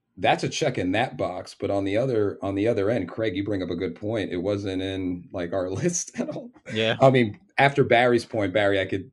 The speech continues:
Speaker 1: definitely tell it doesn't belong in your list, you know, but, <laughs> but
Speaker 2: Yeah.
Speaker 1: if, if we were doing a top five or even a top three of showing what P S five can do, like, visually,
Speaker 2: Yeah.
Speaker 1: then it's a no brainer. Like,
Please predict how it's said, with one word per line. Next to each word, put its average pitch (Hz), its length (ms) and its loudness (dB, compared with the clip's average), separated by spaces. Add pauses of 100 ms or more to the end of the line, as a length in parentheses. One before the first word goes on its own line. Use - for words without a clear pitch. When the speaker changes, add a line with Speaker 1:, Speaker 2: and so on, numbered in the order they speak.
Speaker 1:
definitely 92 420 -2
tell 90 240 -4
it 85 180 -6 (140)
doesn't 90 260 -4
belong 90 360 -6
in 85 60 -10
your - 140 -12
list, - 400 -20
you 107 160 0
know, 87 300 -4
but, 104 380 2 (400)
<laughs> 247 640 2
but 113 340 -4
Speaker 2:
Yeah. 95 160 -6 (840)
Speaker 1:
if, 131 300 4
if 110 140 -2
we 143 100 2
were 170 120 4
doing 143 260 0
a 113 60 2
top - 260 -2
five 120 320 0
or 107 60 0
even 107 180 -2
a 101 60 -2
top 104 300 -4
three 110 260 0
of 92 140 -2
showing 95 440 -2
what 95 300 -4
P 104 180 -2
S 90 140 -4
five 90 320 -2
can 85 220 -6
do, 135 500 -2 (280)
like, 87 200 -2
visually, 143 720 -4 (720)
Speaker 2:
Yeah. 92 120 -6
Speaker 1:
then 101 280 2
it's 98 160 -2
a 101 40 -2
no 90 120 -2
brainer. 85 560 -6
Like, 87 240 -6